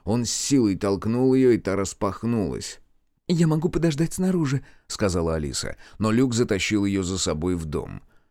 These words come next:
Она поморщилась от боли, подумав, что он мог бы выдернуть ей руку из сустава, если бы захотел.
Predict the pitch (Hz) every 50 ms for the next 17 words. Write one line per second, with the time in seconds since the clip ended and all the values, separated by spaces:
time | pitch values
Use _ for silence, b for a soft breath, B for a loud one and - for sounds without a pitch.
0 | _ _ _ - - 101 107 - 110 110 120 135 139 120 95 - - 69 65 67
1 | - 90 85 90 87 98 131 127 120 120 - 87 80 80 101 104 87 - - -
2 | 87 82 82 85 90 95 110 113 92 85 101 110 95 87 110 131 120 85 95 87
3 | 82 80 67 - - - 95 101 104 101 104 110 123 101 - 87 76 65 62 -
4 | - 95 98 87 - - 73 57 - - - B B B B B 92 101 117 107
5 | - - 95 87 98 92 95 92 - 101 87 - 80 65 50 50 -